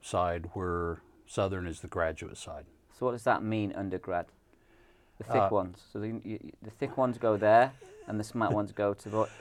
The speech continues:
Speaker 2: to
Speaker 1: No,
Speaker 2: Sa-,
Speaker 1: an
Speaker 2: Southern.
Speaker 1: undergrad is, is simply what you would call university. It's, it's our college program.
Speaker 2: Okay.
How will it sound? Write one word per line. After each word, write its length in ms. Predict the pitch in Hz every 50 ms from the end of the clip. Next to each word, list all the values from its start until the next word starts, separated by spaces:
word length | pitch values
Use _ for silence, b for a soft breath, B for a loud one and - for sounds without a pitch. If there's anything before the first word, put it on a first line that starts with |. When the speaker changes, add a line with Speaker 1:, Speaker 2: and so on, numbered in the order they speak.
| - - -
Speaker 2:
to 100 | - 117
Speaker 1:
No, 300 | 104 90 87 87 90 95
Speaker 2:
Sa-, 140 | - - 127
Speaker 1:
an 120 | 117 107
Speaker 2:
Southern. 20 | 110
Speaker 1:
undergrad 720 | 123 123 127 127 143 113 104 117 110 107 110 110 110 110 107
is, 260 | 98 92 92 - -
is 160 | - 110 104
simply 400 | - - 123 110 104 - 110 101
what 220 | 101 95 98 90 98
you 140 | 101 104
would 160 | 95 95 90 -
call 180 | - 98 92
university. 800 | 92 85 92 87 87 85 87 85 82 - - - - 85 - - - _ _ _ _ - -
It's, 220 | 87 85 - -
it's 180 | 92 90 - -
our 140 | 90 90
college 520 | - - - 123 110 101 90 82 78 - -
program. 440 | - 92 82 80 82 78 76 76 -
Speaker 2:
Okay. 380 | 98 101 - - - 90 82